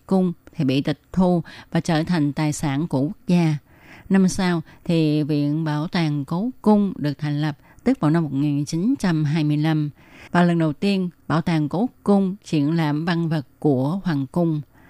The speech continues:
Đến năm một nghìn chín trăm ba mươi mốt thì Nhật Bản phát động biến cố ngày mười tám tháng chín, làm cho Bắc Hoa biến động. Thì Viện Bảo tàng Cố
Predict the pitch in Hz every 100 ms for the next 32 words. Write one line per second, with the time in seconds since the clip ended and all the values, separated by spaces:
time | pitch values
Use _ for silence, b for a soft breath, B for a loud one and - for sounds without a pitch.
0 | b - 208 226 175 160 160 151 147 175
1 | 180 262 - 196 165 165 165 165 170 240
2 | B B B - 156 151 - 156 139 180
3 | 233 233 180 143 143 160 208 226 185 170
4 | 190 262 - - 180 170 160 170 196 220
5 | 214 208 185 233 B B - 165 156 185
6 | 165 156 202 - 185 170 160 165 196 151
7 | 139 - B B B B - 170 160 156
8 | 156 151 147 - 175 156 151 185